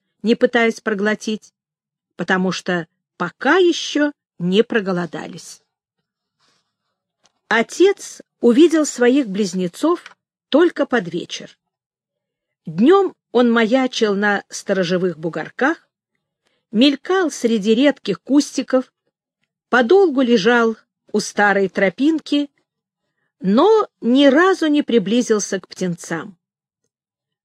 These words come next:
Малыши к вечеру держались на ногах настолько уверенно, что могли делать коротенькие перебежки, не теряя устойчивости при остановке. И чем сильнее сгущались сумерки,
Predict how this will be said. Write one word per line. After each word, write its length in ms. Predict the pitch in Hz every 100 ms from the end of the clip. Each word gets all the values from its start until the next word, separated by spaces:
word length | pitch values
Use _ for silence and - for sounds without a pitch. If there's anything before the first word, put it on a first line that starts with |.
| _
Малыши 460 | 190 226 226 - 247
к 100 | 226
вечеру 420 | 226 226 240 214
держались 680 | 190 202 180 220 208 202 -
на 140 | 196
ногах 460 | 190 190 180 190 -
настолько 500 | 185 - 190 180 -
уверенно, 580 | 180 170 262 311 185 - _ _ _ _ _ _ _
что 280 | - - 196
могли 340 | 202 185 262
делать 460 | 277 220 262 302 -
коротенькие 760 | - 202 190 185 220 208 233 233
перебежки, 800 | 240 254 240 330 - - - - _ _ _ _
не 200 | 180 226
теряя 460 | - 233 311 381 339
устойчивости 920 | - 202 - 240 277 - 240 233 -
при 160 | - 180
остановке. 800 | 185 - 180 165 170 - 247 - _ _ _ _ _ _ -
И 100 | 240
чем 200 | - 277
сильнее 600 | - 294 277 311 370 330
сгущались 720 | 254 233 240 - 277 254 220
сумерки, 720 | - 302 330 220 170 - -